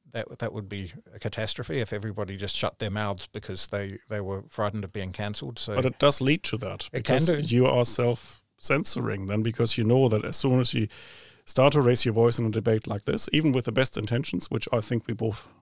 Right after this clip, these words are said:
Speaker 2: have,
Speaker 1: Yeah.
Speaker 2: um, you might be caricatured, and your, your views might be caricatured
Speaker 1: And
Speaker 2: just
Speaker 1: ta-
Speaker 2: based on your personality.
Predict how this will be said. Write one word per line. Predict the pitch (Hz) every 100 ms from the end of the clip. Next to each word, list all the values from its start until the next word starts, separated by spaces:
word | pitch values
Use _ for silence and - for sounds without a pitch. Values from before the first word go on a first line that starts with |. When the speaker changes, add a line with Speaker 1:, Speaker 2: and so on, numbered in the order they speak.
| _
Speaker 2:
have, | 139 269 - - -
Speaker 1:
Yeah. | 135 135 -
Speaker 2:
um, | 127 131 131 254 202 - _ _
you | - - -
might | 139 120 110
be | 127
caricatured, | - 165 165 110 - 98
and | 107
your, | 110
your | 110 123 117
views | 123 151 139
might | 107 98
be | 113
caricatured | - 101 - 113 107 117
Speaker 1:
And |
Speaker 2:
just | 117
Speaker 1:
ta- | 123
Speaker 2:
based | 127 120 -
on | 110
your | 110 107
personality. | - 117 127 143 - 104